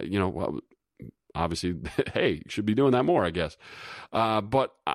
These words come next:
I just, I, I thought it was a little odd that I missed that one play. But other than that, just that you got James White there, the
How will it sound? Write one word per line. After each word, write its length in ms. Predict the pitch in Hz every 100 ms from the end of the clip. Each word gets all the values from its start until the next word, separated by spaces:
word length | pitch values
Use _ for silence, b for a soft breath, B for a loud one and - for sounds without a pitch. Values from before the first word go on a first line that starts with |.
| -
I 160 | 90 131
just, 240 | 160 - -
I, 100 | 65
I 60 | 131
thought 120 | 175
it 60 | 196
was 80 | 135
a 60 |
little 200 | 139 135
odd 360 | 104 117 78 85
that 200 | 90 64
I 140 | 85
missed 260 | 113 127 -
that 180 | 104 98
one 220 | 107 101
play. 260 | - 117 98
But 120 | 92
other 220 | 131 202
than 160 | 185 123
that, 280 | 123 107 -
just 260 | 101 -
that 100 | 73
you 60 | 82
got 180 | 139 -
James 300 | 175 147 92
White 260 | 107 113
there, 120 | 80
the 120 | 64